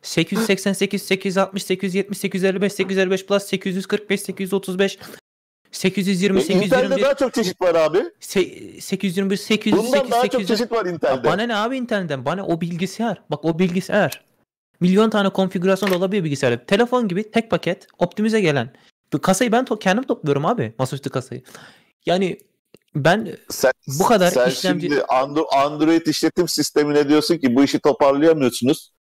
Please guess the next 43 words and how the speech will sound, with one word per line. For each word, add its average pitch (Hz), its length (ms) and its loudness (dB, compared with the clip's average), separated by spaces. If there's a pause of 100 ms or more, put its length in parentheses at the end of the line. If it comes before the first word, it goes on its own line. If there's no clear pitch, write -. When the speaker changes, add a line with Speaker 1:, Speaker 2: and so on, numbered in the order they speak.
(100)
Speaker 1:
Toparlayamıyoruz 160 540 0
Speaker 2:
Az 147 60 0
Speaker 1:
abi. 151 60 -2
Speaker 2:
işlemci 123 320 2
olsun. 143 340 2 (280)
E, - 40 -2
Windows 247 460 4
ne 254 80 4
yapsın 180 260 2
abi? 170 340 6 (180)
Windows 190 420 4
Speaker 1:
Ya - 60 4
bu 220 40 4
Speaker 2:
hepsini 147 240 2
Speaker 1:
abi, - 80 4
Speaker 2:
yapıyor 254 280 0
bu - 100 -10
işi. - 160 -4 (240)
Speaker 1:
abi 165 280 -2
Windows, 165 580 -4
o 165 180 -4
Windows. 147 600 -4 (460)
Windows 165 320 0
bak 160 240 -2
bu 190 80 0
telefon 202 440 2 (140)
Speaker 2:
O - 80 4
Speaker 1:
tek - 160 2
paket - 140 -4
Speaker 2:
Windows - 260 0
Speaker 1:
abi. 427 100 -4
Speaker 2:
diyor. 440 200 -2
Speaker 1:
Tek 240 280 -2
paket - 380 -4
bak, - 300 -6
tek - 320 -2
paket, - 340 -12
tek - 200 -10
paket. - 320 -10 (260)
Bu 226 120 -2
toplanmış 220 600 0
bir 202 100 0
ürün. 180 360 0